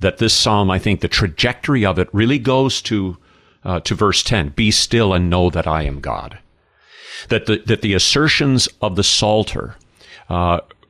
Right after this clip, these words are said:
uh, of, of Psalm forty-six, the assertions of Psalm forty-six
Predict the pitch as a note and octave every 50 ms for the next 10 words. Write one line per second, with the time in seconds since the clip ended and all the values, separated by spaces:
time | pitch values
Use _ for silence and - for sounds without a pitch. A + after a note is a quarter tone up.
0 | _ _ _ - G#2+ - - G#2+ G2 F#2 - A2 G2 D2+ - - A2+ G2+ - -
1 | A2+ G2+ F#2+ - - A#2 G#2 G2+ - - - F#2+ - - - G2 F#2 - - -
2 | C#3 C#3+ C3 - - A#2+ G2+ G#2 F#2 - - G#2 G2 F#2 - - G2+ F#2 F#2 F2
3 | - - F2+ - -